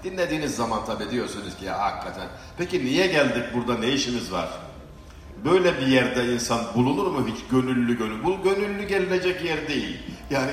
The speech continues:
işin olmasa uğranacak yer değil de bir işimiz var. O işi de Muğlalı Şahidi merhum anlatsın müsaadenizle. Bin beş yüz elli yılında vefat eden Şahidi,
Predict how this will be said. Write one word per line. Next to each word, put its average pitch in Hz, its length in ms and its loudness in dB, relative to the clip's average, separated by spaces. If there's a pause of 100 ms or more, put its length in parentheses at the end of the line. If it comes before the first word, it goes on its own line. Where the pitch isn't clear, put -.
(120)
işin 175 220 -2
olmasa 143 800 -2
uğranacak 160 680 -2
yer 131 240 0
değil 175 260 -2
de 123 100 -2
bir 143 160 -2
işimiz 135 400 -2
var. 95 180 -2 (500)
O 214 120 -2
işi 175 260 -2
de - 400 0 (140)
Muğlalı 143 760 2 (240)
Şahidi 143 640 0
merhum 123 340 0 (480)
anlatsın 113 520 -4 (100)
müsaadenizle. 104 640 -6 (560)
Bin 127 340 0
beş 147 300 0
yüz 123 260 -2
elli 123 280 0
yılında 113 460 -2
vefat 107 300 -2
eden 123 260 -2 (380)
Şahidi, 120 680 2